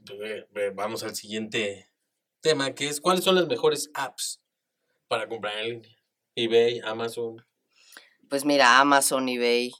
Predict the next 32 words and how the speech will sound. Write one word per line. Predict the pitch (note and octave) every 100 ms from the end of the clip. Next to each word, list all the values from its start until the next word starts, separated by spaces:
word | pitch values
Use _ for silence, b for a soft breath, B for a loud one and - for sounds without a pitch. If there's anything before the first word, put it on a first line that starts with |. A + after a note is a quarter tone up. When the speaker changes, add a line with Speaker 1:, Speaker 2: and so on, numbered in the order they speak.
| _ -
Speaker 2:
este, | A#2 - - A2 A#2 A#2 A2+ A2
Mercado | B2+ C3 C3 F3 F3+ F#3+
Libre, | F3 E3 -
el | F3
detalle | F3 - G3 G#3+
de | G3
Mercado | C3 A#2+ C#3+ D#3+
Libre | D#3 C#3+ C#3
es | C3+
que | -
es | C3
una | C#3 B2 - _ _
plataforma | - A#2 - A#2 C3+ C3 B2+
de | A#2
venta, | A#2+ A#2+ A#2 A#2 F#2 C2+
es | A2 -
un | D3
marketplace, | C3+ C3+ C3+ _ B2+ B2 A2+ - - _ _ _ _ _ _ _ _ _ _ -
eh, | A#2+ B2+ B2 A2 -
que | D#3 E3
es | D#3
distinto | D#3+ - D3+ C3 D#3 C#3+
a, | B2+ A2 G#2 F#2 G#2+
a | A#2
un, | B2 B2 B2 A#2+ A#2 G2
a | A2+
una | A#2+ B2
tienda | C3+ B2 A#2+
en |
línea | A2+ A2+
como | A2+ B2 B2+
tal. | D#3+ A#2